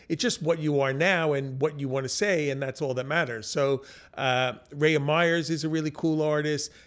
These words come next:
Darren Bader. Kevin Abash is a little more successful and well-known, but you could still get his stuff for, like, an eth or something. There's a lot of really, so I'm gonna work on some kind of a conference. I've curated a bunch of shows. I have this,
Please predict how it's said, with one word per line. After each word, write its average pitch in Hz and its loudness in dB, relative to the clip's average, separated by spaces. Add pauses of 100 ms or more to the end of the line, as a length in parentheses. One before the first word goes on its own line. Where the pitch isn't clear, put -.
(140)
Darren 131 2
Bader. 156 2 (280)
Kevin 139 0
Abash 151 2
is 127 -4
a 139 -2
little 139 -2
more 131 -2
successful 156 0
and 135 -2
well-known, 147 0 (300)
but 127 -4
you 131 -8
could 135 -8
still 147 0
get 131 0
his 135 -4
stuff 156 0
for, 139 -2
like, 127 -4
an 139 -6
eth 160 -2
or 151 -4
something. 151 -4 (280)
There's 240 2
a 226 4
lot 156 2
of 131 -4
really, 156 0 (160)
so - 2
I'm 208 2
gonna 208 6
work 233 4
on 202 2
some 185 -2
kind 180 2
of 156 -2
a 147 -2
conference. 180 0
I've 156 0
curated 175 2
a 156 0
bunch 156 -2
of 135 -4
shows. 160 2 (280)
I 151 0
have 147 0
this, 156 -2